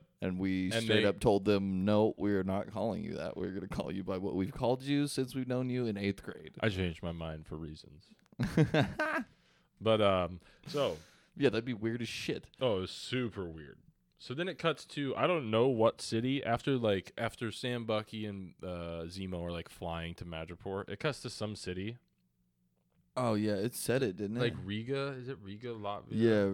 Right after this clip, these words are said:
Speaker 2: something
Speaker 1: Latvia,
Speaker 2: like
Speaker 1: yeah, yeah, yeah.
Speaker 2: Um, I don't remember if that was this one or the last episode or something like that. But basically, uh,
Speaker 1: No, that's, yeah, that's right.
Speaker 2: what's her nuts is,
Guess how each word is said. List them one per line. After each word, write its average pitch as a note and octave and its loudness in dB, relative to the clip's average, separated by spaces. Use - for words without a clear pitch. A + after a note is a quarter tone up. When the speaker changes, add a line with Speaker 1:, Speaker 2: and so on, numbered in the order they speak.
Speaker 2:
something F#2+ -4
Speaker 1:
Latvia, G2 2
Speaker 2:
like G#2 -2
Speaker 1:
yeah, F#2+ -2
yeah, G2 0
yeah. G2+ -2
Speaker 2:
Um, F2 -6
I B2 -2
don't C3+ 0
remember B2 -2
if G#2 -6
that A2 2
was F#2 0
this A#2 -2
one A#2 2
or F#2 0
the F2 -6
last F2+ 0
episode G#2 0
or F2+ -2
something G#2+ -6
like F2 -18
that. F2 -12
But A2 -14
basically, A2+ -2
uh, E2+ -2
Speaker 1:
No, A#2 -2
that's, A2+ -6
yeah, G#2+ 0
that's A2 -4
right. - -8
Speaker 2:
what's C#3+ 4
her B2+ 2
nuts F#2 -4
is, F2 0